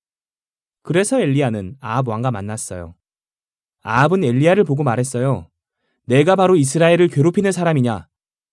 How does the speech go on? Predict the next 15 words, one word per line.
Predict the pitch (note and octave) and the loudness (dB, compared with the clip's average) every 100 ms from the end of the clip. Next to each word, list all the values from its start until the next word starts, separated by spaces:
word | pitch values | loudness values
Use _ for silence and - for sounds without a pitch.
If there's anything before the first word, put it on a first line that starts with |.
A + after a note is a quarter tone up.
| _ - | _ -6
엘리야가 | B2 B2+ D#3 E3+ D#3+ | -2 2 4 2 0
대답했어요. | C3+ C3+ B2+ - G2 F2 - _ _ _ _ _ _ | -2 -4 -6 -10 -12 -12 -18 _ _ _ _ _ _
"이스라엘을 | E3+ E3 A3+ A3+ A#3+ | -2 2 4 6 4
괴롭히는 | A#3 D#3 G#3 G#3+ A#3 | 2 4 4 4 2
사람은 | G#3 F3+ C3 G2 E2+ | 2 0 0 -4 -10
제가 | - C#3 F3+ | -2 2 4
아니라 | C3 A#2+ D#3+ | 2 2 2
왕이십니다. | B2 A2 E3 E3 C#3 A#2 F2+ - _ _ _ _ _ _ | 0 0 0 0 -2 -2 -6 -12 _ _ _ _ _ _
왕은 | - D3 G#3+ | 0 2 2
하나님의 | A#3 C4 C4 C4 A#3 | 0 0 0 2 0
말씀에 | B2 C3+ G3 G3 | 0 -2 -4 -2
순종하지 | A3+ A3+ A#3+ A3 F#3+ | -2 0 0 0 0
않고 | C3+ - D3+ | -2 -4 -6
바알을 | - A#2+ C3+ G#3 | -4 2 4 2
섬겼습니다. | A3 A3 G3 D#3 A2 F#2 | 0 -2 -2 -4 -6 -8